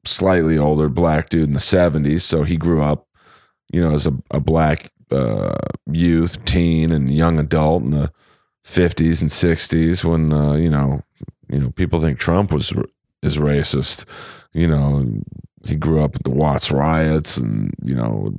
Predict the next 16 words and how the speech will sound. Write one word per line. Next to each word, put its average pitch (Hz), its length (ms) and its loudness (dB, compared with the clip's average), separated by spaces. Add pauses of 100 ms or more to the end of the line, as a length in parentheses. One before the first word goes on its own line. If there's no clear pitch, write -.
horrible, 78 460 0
horrible 76 380 0
time 76 340 0
to 69 80 -2
be 69 240 0
a 65 80 0
minority 71 580 2
in 69 140 0
this - 260 -4
country. 76 540 -2 (560)
So - 360 0
I 76 80 2
think 78 200 -2
he 85 120 2
was, 76 460 0
uh, 53 500 -2